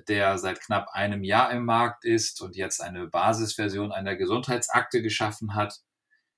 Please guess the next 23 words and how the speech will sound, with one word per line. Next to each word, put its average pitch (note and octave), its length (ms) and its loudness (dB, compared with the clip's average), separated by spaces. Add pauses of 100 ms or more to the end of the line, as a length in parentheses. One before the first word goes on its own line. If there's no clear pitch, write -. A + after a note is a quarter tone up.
Ähm, G2+ 400 -4
ebenso G#2+ 720 4
gibt A2 380 -6
es G2+ 140 -2
eine F#2+ 280 -4
Ausschreibung F#2+ 840 -2
des F2 240 -6
A-O-K-Bundesverbandes, A2+ 1700 2 (220)
wo G#2 120 -4
noch G2+ 240 0
offen B2 360 2
ist, A#2+ 500 2
wer A2 500 2
am G2+ 180 -6
Ende G#2+ 280 2
der G#2 120 2
Lieferant G#2 480 0
sein B2+ 320 4
soll. A#2 380 4 (520)
Ähm, G#2+ 340 0
und G#2 580 -4
die F#2 380 -4
Technikerkrankenkasse A2 1400 0